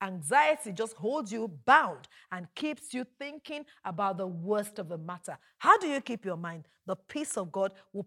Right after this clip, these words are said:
preserve your heart and your mind, the place of your thinking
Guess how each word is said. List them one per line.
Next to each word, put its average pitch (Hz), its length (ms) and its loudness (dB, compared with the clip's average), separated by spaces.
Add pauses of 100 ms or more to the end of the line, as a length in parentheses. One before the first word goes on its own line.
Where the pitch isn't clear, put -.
(100)
preserve 196 640 2 (280)
your 175 100 -2
heart - 560 2 (380)
and 294 360 8 (220)
your 180 220 -2
mind, 165 420 -6 (160)
the 185 80 -10
place 269 320 4
of 381 140 0
your 415 100 4
thinking 196 500 -8